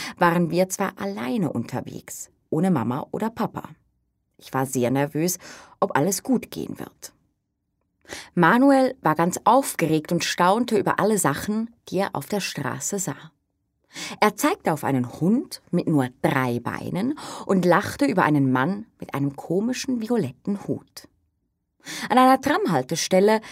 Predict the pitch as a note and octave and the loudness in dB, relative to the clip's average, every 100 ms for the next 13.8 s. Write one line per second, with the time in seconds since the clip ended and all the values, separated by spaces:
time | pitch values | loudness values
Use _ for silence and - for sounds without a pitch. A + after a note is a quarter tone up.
0 | - - G3 A3+ B3 - E3 E3 E3 G#3+ | -20 -10 -2 0 0 0 0 2 4 4
1 | G3+ F#3+ D3 E3 F#3 - _ D3 C#3 C#3 | 4 4 4 2 0 -6 _ -2 -2 -2
2 | _ G#3+ - - - - _ _ _ _ | _ -6 -4 -8 -12 -14 _ _ _ _
3 | _ _ _ _ _ - F#3 E3 G3+ C#4 | _ _ _ _ _ 2 4 4 4 6
4 | A#3+ F#3 F#3 F#3 E3+ F3+ F#3 - - - | 6 4 2 2 2 2 2 -4 -14 -2
5 | D4 E4 E4+ D4+ B3 F3+ D3 _ C#4 D4 | 4 6 8 8 8 4 0 _ 4 8
6 | D4 B3 D#3+ B2+ - _ _ _ _ _ | 8 8 6 2 -4 _ _ _ _ _
7 | _ _ _ C3+ - C3+ C3 - G#3+ G#3+ | _ _ _ -6 -2 -2 -2 -2 -4 -4
8 | - - - C#3+ C#3 - A#3 C4+ - C4 | -12 -20 -6 -4 -2 0 2 2 2 2
9 | - - - - - - - _ _ _ | 2 -6 -10 -10 -12 -12 -16 _ _ _
10 | _ _ - - - F#3 - B2+ A#2+ B2+ | _ _ -16 -12 -6 -6 -2 -2 0 0
11 | D3+ A#3 E3+ A#2 G2+ - G2 D3+ - - | 4 4 4 0 -6 -8 -4 -4 -6 -6
12 | G#2 - - F#2+ - - _ _ _ _ | -4 -4 -4 -6 -8 -12 _ _ _ _
13 | - F#2+ - - - - - | -10 -8 -10 -18 -18 -20 -20